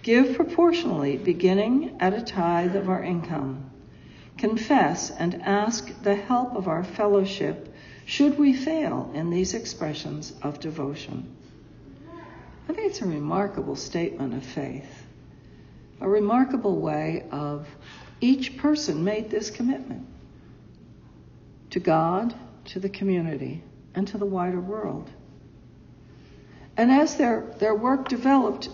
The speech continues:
they developed mission groups. Well, we might call them committees. But they're mission groups, and they did astounding work, and I recommend looking that up and thinking about it some more.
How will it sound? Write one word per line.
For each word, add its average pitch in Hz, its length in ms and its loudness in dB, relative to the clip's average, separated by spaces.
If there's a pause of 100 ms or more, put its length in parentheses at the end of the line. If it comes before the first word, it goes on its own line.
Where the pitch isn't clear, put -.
they 214 120 2
developed 202 560 2 (220)
mission 233 500 2
groups. - 560 -4 (100)
Well, 196 160 0
we 214 120 -2
might 185 280 -4
call 175 200 -4
them 156 200 -6
committees. - 640 -6 (600)
But 240 160 -2
they're 302 120 2
mission 294 340 2
groups, - 320 -8
and 190 120 -2
they 214 120 0
did 240 200 0
astounding 240 960 2
work, 143 360 -4
and - 120 -6
I 165 120 -6
recommend 185 760 -2 (680)
looking 247 340 -2
that 254 220 0
up 262 240 -6
and 180 180 -4
thinking 240 420 0
about 151 320 -4
it 127 120 -8
some - 160 -4
more. 196 380 -4